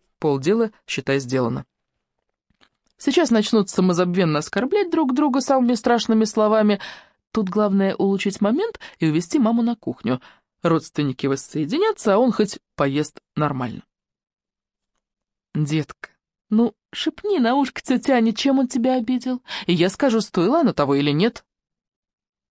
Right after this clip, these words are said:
«Отчего же на ушко? Ха, я при всех могу». Алина дёрнула плечиком. «Пусть все знают, что это совсем не ветряные мельницы».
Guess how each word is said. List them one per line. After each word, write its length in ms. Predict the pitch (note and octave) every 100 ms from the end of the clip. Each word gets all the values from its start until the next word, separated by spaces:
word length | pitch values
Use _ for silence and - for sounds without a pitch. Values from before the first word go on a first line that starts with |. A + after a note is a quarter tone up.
| _
«Отчего 540 | - A3 - B3 A3+ A3+
же 140 | A3
на 180 | G#3+ G#3
ушко? 520 | G3 G3 - - A3+ - _ _ _ _
Ха, 140 | - C#4 - - -
я 200 | G#3+ G3
при 160 | D#4+
всех 300 | D4 - F4+
могу». 400 | A3 F3 D#3 F3 - _ _ _ _ _ _ _ _
Алина 360 | - D#3 D3+ D3+
дёрнула 400 | C#3+ D3 D#3 D3
плечиком. 480 | - D3+ E3 E3+ E3+
«Пусть 260 | A3+ A3
все 320 | - - B3 A#3
знают, 380 | A#3 A#3 A#3+
что 160 | - A3+
это 140 | A3
совсем 440 | A3 A#3+ G#3+ B3+ A#3+
не 100 | B3
ветряные 520 | B3+ C#4 C#4+ B3+ A3
мельницы». 640 | G#3+ A3+ A#3 A#3+ A#3+ -